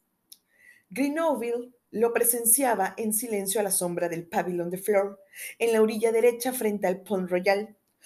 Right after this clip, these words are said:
No volvió las manos para aplaudir, ni miró una sola vez hacia arriba para poder elevarse los cohetes, para ver elevarse los cohetes. Había venido con la esperanza de oler algo nuevo,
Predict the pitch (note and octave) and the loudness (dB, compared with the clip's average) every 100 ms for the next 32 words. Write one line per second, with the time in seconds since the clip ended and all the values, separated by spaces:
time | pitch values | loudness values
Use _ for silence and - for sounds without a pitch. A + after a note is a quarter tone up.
0 | - - B3 E4+ G#4+ E4+ D4+ D4+ C#4 B3+ | -20 -4 0 4 6 6 6 4 2 2
1 | C4+ - A3+ F#3+ F3+ E3+ F3+ F#3+ G#3+ A#3+ | 2 2 0 0 -2 -4 -4 -6 -6 -4
2 | C#4 E4+ G4 G4 - D#4+ C#4+ A3+ A3+ A#3 | -4 -4 0 4 6 6 2 2 0 0
3 | B3 G3 F#3 F#3+ F#3+ F3+ F#3 F3+ F#3 - | 0 0 0 0 -2 -2 -2 -4 -4 -4
4 | G#3+ F3+ E3 E3 E3+ D#3+ - F#3 G3 F#3+ | -2 0 -2 -4 -6 -6 -4 0 -2 -2
5 | - - A#3+ A#3 B3 B3 F#3+ F3+ F#3 F3+ | -4 6 8 8 4 0 -2 -4 -4 -4
6 | - G#3+ G#3 - - - _ _ - - | 0 0 -2 -6 -10 -10 _ _ -14 -14
7 | - C#4 D4 F#4 G4 D4+ D4 D4 A#3+ A3+ | -4 0 2 2 2 2 0 0 0 2
8 | A3+ A#3 A3 G#3 G#3 _ _ _ _ _ | 2 0 0 -4 -6 _ _ _ _ _
9 | _ _ - - - F#3+ A#3+ A#3 B3 B3+ | _ _ -20 -20 -6 4 4 6 4 2
10 | B3 A#3+ B3 A3+ | 2 0 0 -2